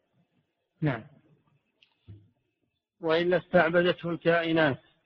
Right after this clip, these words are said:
Speaker 2: واستولت على قلبه الشياطين، وكان من الغاوين إخوان الشياطين،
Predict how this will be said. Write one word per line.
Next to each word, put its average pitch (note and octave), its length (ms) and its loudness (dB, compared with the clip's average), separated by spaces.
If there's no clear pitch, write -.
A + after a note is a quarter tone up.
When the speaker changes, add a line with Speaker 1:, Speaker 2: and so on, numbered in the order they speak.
Speaker 2:
واستولت D#3 520 4
على E3 240 4
قلبه D#3+ 440 0
الشياطين، D#3 840 -2
وكان D#3+ 460 2
من E3 140 4
الغاوين D#3 840 4
إخوان D#3 340 2
الشياطين، D3+ 840 0